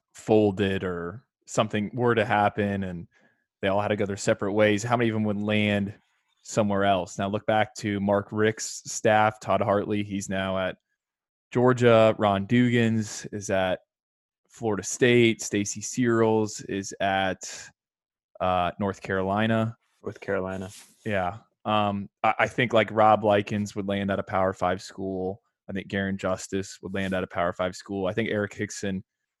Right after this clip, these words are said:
Speaker 1: doesn't get enough
Speaker 2: Yeah.
Speaker 1: credit. Stephen Field obviously has done a good job on the recruiting trail. So I, I, I, I think that's one way to look on it. You know, who would try to hire these coaches? And I think, um,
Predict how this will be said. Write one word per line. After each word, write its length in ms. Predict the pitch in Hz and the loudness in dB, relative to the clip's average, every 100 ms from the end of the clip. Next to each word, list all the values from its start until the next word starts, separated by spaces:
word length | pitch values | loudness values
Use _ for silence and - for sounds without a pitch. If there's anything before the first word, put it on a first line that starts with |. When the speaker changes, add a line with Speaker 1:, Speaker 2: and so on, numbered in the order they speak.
| _ - | _ 0
Speaker 1:
doesn't 360 | 101 98 95 | 0 0 -6
get 160 | - 98 | -6 -8
enough 240 | 95 92 - | -6 -8 -2
Speaker 2:
Yeah. 80 | 104 | 2
Speaker 1:
credit. 320 | 107 107 101 _ | 4 2 0 _
Stephen 360 | - - 113 104 | -14 -2 0 0
Field 320 | - 117 110 | 0 2 4
obviously 640 | 104 104 101 - 104 101 104 _ _ _ _ _ _ - | 4 0 -4 -2 -2 -2 -6 _ _ _ _ _ _ -6
has 160 | 98 | -2
done 200 | 107 107 | 2 2
a 40 | 101 | 2
good 160 | 104 | -2
job 360 | 98 107 101 104 | 2 4 4 2
on 100 | 104 | 0
the 100 | 98 | -2
recruiting 480 | 98 - 113 107 107 | -4 -4 -2 -2 -4
trail. 580 | - 107 101 101 101 - | -2 0 2 0 -2 -6
So 200 | - 123 | 0 2
I, 200 | 98 110 110 | 6 4 4
I, 180 | 120 - | 2 2
I, 120 | 123 - | 0 0
I 60 | 117 | -2
think 140 | 147 | 2
that's 200 | 131 - | 2 2
one 260 | 113 117 110 | 0 2 4
way 120 | 107 | 2
to 80 | 101 | 2
look 240 | 104 - | 0 0
on 120 | 98 | -4
it. 160 | 95 - _ - | -4 -8 _ -14
You 100 | 107 | -10
know, 220 | 92 98 _ | -10 -12 _
who 180 | - 117 | -4 0
would 160 | 107 | -2
try 280 | - 113 101 | -2 0 0
to 140 | 98 | 0
hire 360 | 98 98 98 98 | -2 0 0 0
these 200 | 92 95 | -4 -10
coaches? 500 | - 101 101 95 98 | -6 -8 -6 -8 -8
And 80 | 92 | -10
I 60 | |
think, 460 | 95 - 101 95 - _ _ _ _ _ _ - | -10 -8 -8 -8 -16 _ _ _ _ _ _ -12
um, 440 | 95 90 78 90 | -8 -6 -8 -12